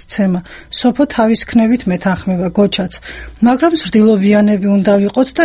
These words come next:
ერთმანეთი არ გავაბრაზოთ. მეც ვსარგებლობ მომენტით. კი, დაიწყო სოფომ. სისუფთავე უნდა დავიცვათ, ჭამის დროს არ ვიხმაუროთ, არაფერი არ გავტეხოთ, ცუდი სიტყვებით არ ვილაპარაკოთ,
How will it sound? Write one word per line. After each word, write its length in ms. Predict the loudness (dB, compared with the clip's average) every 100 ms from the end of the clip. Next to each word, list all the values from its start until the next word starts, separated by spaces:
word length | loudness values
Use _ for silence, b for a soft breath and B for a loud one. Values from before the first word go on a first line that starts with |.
| 0
ერთმანეთი 500 | 0 0 2 2 0
არ 180 | 0 0
გავაბრაზოთ. 760 | 2 2 2 0 0 -2 -2 -6 B B B 0
მეც 200 | 2 0
ვსარგებლობ 760 | -4 0 0 0 0 0 0
მომენტით. 580 | 2 4 4 2 -2 -8 -12 -18
კი, 500 | -6 2 4 4 4
დაიწყო 480 | 2 2 2 0 -2
სოფომ. 420 | 0 0 0 0 -4 B
სისუფთავე 760 | B 0 2 2 0 0 2 2
უნდა 320 | 4 4 2 0
დავიცვათ, 760 | 2 2 2 0 0 2 2 0 -12
ჭამის 460 | -2 0 4 4 2
დროს 280 | 0 0 0
არ 220 | 0 0 0
ვიხმაუროთ, 880 | 0 -2 2 2 4 4 2 0 -2 B B B
არაფერი 640 | 0 2 2 2 0 2
არ 200 | 2 0 0
გავტეხოთ, 720 | 0 0 2 0 0 0 -2 -6 B B
ცუდი 340 | -4 0 2
სიტყვებით 540 | 2 0 0 2 2 2
არ 180 | 2 2
ვილაპარაკოთ, 880 | 2 4 4 2 0 2 0 0 -4